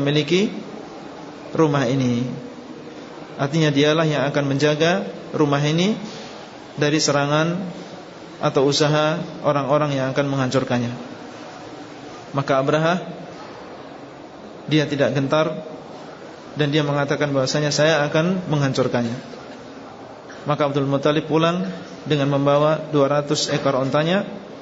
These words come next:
dan menyuruh orang-orang Quraisy untuk menyembunyikan diri, bersembunyi, takut apabila terjadi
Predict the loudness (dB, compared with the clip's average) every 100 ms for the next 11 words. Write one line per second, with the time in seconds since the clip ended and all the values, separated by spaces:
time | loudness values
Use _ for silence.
0 | -16 -16 -16 -10 -2 2 2 4 6 4
1 | 2 0 0 2 2 2 2 4 4 2
2 | 0 -4 -4 0 0 0 -6 -14 -16 -6
3 | 0 2 4 4 2 2 2 4 4 0
4 | -4 -14 -16 -16 -16 -16 -16 -10 -2 0
5 | 2 4 4 4 2 -2 -12 -14 -16 -16
6 | -16 -16 -16 -16 -16 -16 -4 -2 0 0
7 | 2 2 4 2 2 2 2 2 2 0